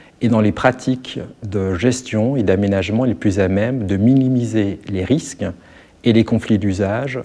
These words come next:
lorsque l'on planifie des stratégies d'aménagement.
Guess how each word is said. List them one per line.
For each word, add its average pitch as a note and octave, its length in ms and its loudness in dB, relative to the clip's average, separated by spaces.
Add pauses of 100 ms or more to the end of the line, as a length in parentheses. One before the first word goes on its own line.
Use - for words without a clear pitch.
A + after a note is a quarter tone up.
(120)
lorsque A2 320 -2
l'on G2 180 0
planifie A2+ 800 0
des G2 220 -4
stratégies F#2 680 -4 (120)
d'aménagement. F2 580 -6